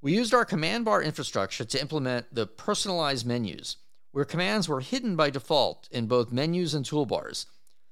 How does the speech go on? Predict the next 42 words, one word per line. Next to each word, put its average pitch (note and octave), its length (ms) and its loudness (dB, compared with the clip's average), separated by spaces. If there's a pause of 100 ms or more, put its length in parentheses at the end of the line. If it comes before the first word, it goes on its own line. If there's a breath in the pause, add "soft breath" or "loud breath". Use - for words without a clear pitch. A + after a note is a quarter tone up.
(100)
This - 180 2
was G3+ 160 0
detailed C#3+ 480 4
in A#2 100 -2
Chapter A#2 400 2
eight, A2+ 280 -2 (280)
Alleviate-, C3 540 2
Alleviating D3 560 2
Bloatware G#2+ 480 4
First A2 320 -2
Attempt. - 460 -8 (1000)
The E3+ 60 -4
feature C#4 300 2
proved G#3 340 -2
a A#2+ 60 2
failure C3 760 -2 (320)
and D3+ 100 0
would D3 80 0
be F#3 120 2
an F#3+ 80 2
important C4 480 -4
part D#3 320 2
of B2 80 -2
informing C#3 440 -2
in-, B2+ 160 -4
our B2+ 140 2
design A#2 480 0
for G2 180 -4
Office G#2 280 0
twelve. - 460 0 (880)
There E3 120 6
is D3+ 140 6
a C#3 140 6
screenshot D3 580 2
for B2 140 0
Word A#2+ 340 0
two B2+ 160 -4
thousand G2 540 0
in G2+ 120 -4
the G#2 80 0
online F#2+ 380 -2
version. E2 380 -8